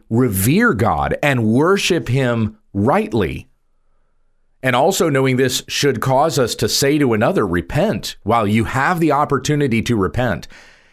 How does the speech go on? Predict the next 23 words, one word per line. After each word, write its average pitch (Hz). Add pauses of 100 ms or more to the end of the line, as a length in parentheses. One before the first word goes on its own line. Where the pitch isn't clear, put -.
(220)
and 95
turn 143
to 143
the 123
Lord 120
Jesus 113
Christ 117
for 117
the 92
forgiveness 107
of 101
your 98
sins. 98
We 107
care 135
for 147
others 120
that 107
they 131
too 135 (680)
may 120
know 120
Christ 110